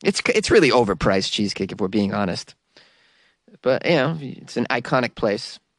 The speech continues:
New York City bagel shops, it says here, have also reportedly struggled to get enough cream cheese. As we know, to keep up with demand, demand, Kraft is pumping funds into its Philadelphia brand.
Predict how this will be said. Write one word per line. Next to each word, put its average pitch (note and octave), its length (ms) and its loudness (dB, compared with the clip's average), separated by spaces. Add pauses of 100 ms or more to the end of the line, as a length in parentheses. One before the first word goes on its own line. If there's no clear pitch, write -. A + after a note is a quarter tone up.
(760)
New C#3+ 100 4
York E3+ 140 4
City F3+ 220 4
bagel F3+ 280 4
shops, F3 360 2
it E3 80 -4
says F3+ 280 2
here, F#3 300 0
have E3 200 0
also E3+ 280 2
reportedly D3+ 580 0
struggled C#3+ 380 2
to A#2+ 60 -10
get B2 140 0
enough A#2+ 220 0
cream A#2 220 0
cheese. A2 280 -4
As A2 180 2
we A2+ 160 2
know, D3+ 360 4 (880)
to - 100 -6
keep D#3+ 200 0
up E3 100 4
with E3+ 100 2
demand, D3+ 460 4 (260)
demand, C#3 440 4
Kraft D#3 320 0
is C3+ 80 -6
pumping F#3 380 0
funds E3+ 500 4
into D3+ 300 0
its - 140 -2
Philadelphia C#3+ 540 0
brand. G2 400 -6